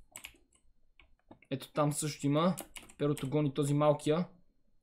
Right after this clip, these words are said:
Той обаче умря. А, давай, педо, ти оттам, аз оттук. Сега ще го пресрещна. Само ако може малко по-бързо да плувам, ще бъде много хубаво.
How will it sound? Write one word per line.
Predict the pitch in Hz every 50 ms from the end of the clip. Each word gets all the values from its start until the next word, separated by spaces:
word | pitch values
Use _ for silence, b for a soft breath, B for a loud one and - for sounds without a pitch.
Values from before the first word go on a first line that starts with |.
| _ -
Той | 139 139
обаче | 139 139 139 143 - - 147 - -
умря. | - 135 135 131 131 139 151 180 180 - - _ - - - - _ _ _ _ _ _ _ _ _
А, | - 127 131 127 127 127 127 156 147 131
давай, | - 139 139 139 139
педо, | - 151 147 156 156 139 - - _ _
ти | - -
оттам, | 143 135 - 151 151 151
аз | 147 143 -
оттук. | - - 175 165 - - - - - - _ _ _ _ _ _ _ _ _ _ _ _ _ _ _ _ _ _ _ _ _ _ _ _ _ _ - _ _ _ _ _ _ -
Сега | - - 139 135
ще | - -
го | 135 135 131 -
пресрещна. | 139 143 143 - - 143 143 - 151 156 151 147 143 - - _ _ _ _ - - -
Само | - - - - - 160
ако | 151 - - 143
може | 143 151 156 170 160 165
малко | 160 160 165 165 - -
по-бързо | - 151 143 135 160 156 156 143 135
да | 131 127 -
плувам, | - - 143 147 139 147 147 147 147 143 143 135 135 - - - - - - - - - - -
ще | - - - -
бъде | 117 117 135 135
много | 131 131 131 135 135 131
хубаво. | 131 - 135 135 135 127 131 135 131